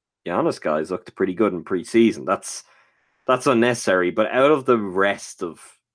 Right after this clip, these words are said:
the cast, I mean, okay, if there is, I think Bledsoe maybe is worth note, because I think Bledsoe has looked quite good.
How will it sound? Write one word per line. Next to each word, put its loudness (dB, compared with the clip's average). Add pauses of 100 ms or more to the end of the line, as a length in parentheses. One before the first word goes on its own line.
(760)
the -8
cast, -10 (680)
I 0
mean, 4
okay, -2
if -2
there 4
is, 4
I 0
think -10
Bledsoe 2
maybe -2
is -6
worth -4
note, -8
because -20
I -10
think -12
Bledsoe -2
has -4
looked -6
quite 0
good. 2